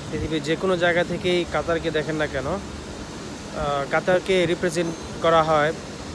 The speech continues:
কতগুলি, আহ, সুন্দর বিল্ডিংকে দেখিয়ে, পঞ্চাশ তলা, ষাট তলা বিশিষ্ট বিল্ডিং। তো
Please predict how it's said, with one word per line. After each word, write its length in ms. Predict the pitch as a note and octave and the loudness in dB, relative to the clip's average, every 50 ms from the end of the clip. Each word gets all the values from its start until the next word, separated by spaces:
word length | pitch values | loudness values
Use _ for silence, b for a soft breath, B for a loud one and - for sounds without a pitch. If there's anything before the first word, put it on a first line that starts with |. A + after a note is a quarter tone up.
| - - - | -10 -6 -6
কতগুলি, 400 | D#3+ D#3+ E3 D#3 D#3+ D#3 D#3 D3+ | -2 -2 0 0 2 0 0 -2
আহ, 680 | - - - - - - D3 C#3+ C#3 C3+ C3+ C3+ C#3 C#3+ - - - - - - - | -4 -6 -12 -12 -10 -8 -6 -4 -4 -2 -4 -4 -6 -6 -8 -10 -10 -10 -10 -8 -6
সুন্দর 420 | - - D#3+ D#3 D#3 D#3 D#3+ D#3 D3 C#3+ | -6 -4 -4 -2 2 2 2 2 2 0
বিল্ডিংকে 840 | D#3 D3+ D3 D#3 D#3 D3+ D3+ D3 - - - - - - - D#3 | -2 -2 -2 -2 -2 -2 -2 -4 -6 -8 -8 -8 -8 -6 -6 -4
দেখিয়ে, 460 | C#3+ C#3+ C#3+ C#3+ - C#3+ C#3 C#3 E3 G3 G3 - - - - | -2 -2 -2 -2 -2 0 0 2 0 0 -2 -6 -8 -8 -4
পঞ্চাশ 320 | D3+ C#3+ C#3+ C3+ D3 C#3 - | -4 -4 -4 -4 -6 -6 -4
তলা, 180 | - D3 C#3+ C#3 | -4 -2 -2 -2
ষাট 200 | C#3 D3 D3 C#3 - - | -2 -2 -4 -4 -2 -2
তলা 140 | D3+ D3 | -2 -2
বিশিষ্ট 340 | D3 C#3+ C#3 C#3 B2+ - D3 C#3 | -2 -4 -6 -6 -6 -6 -6 -4
বিল্ডিং। 300 | C3+ C3 - D#3 F3 G#3+ A#3 - A#2+ - - - - - - - - - - - - - - - - - - - - - - - - - - - - | -4 -2 0 0 2 2 0 0 -2 -6 -8 -12 -12 -12 -12 -12 -12 -10 -10 -10 -10 -10 -10 -10 -10 -10 -10 -10 -10 -10 -10 -10 -10 -10 -8 -6 0
তো 260 | E3+ D#3 D3+ D3+ E3 | 2 4 4 4 2